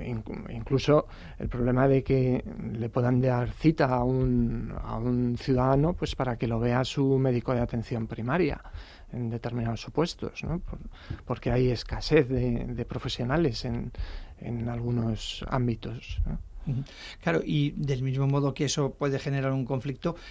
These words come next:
Speaker 2: no sé si, eh, algunas, eh, iniciativas, eh, legislativas, como apuntaba en el día de ayer el doctor Tomás Chivato,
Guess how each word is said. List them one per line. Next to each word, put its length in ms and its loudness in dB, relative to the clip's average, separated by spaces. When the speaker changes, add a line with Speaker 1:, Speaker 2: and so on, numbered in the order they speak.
Speaker 2:
no 160 2
sé 160 2
si, 380 0
eh, 340 2
algunas, 520 2
eh, 420 6
iniciativas, 800 2
eh, 180 -2
legislativas, 920 0
como 360 0
apuntaba 480 4
en 80 4
el 100 0
día 140 4
de 80 4
ayer 260 4
el 100 2
doctor 360 0
Tomás 260 0
Chivato, 480 2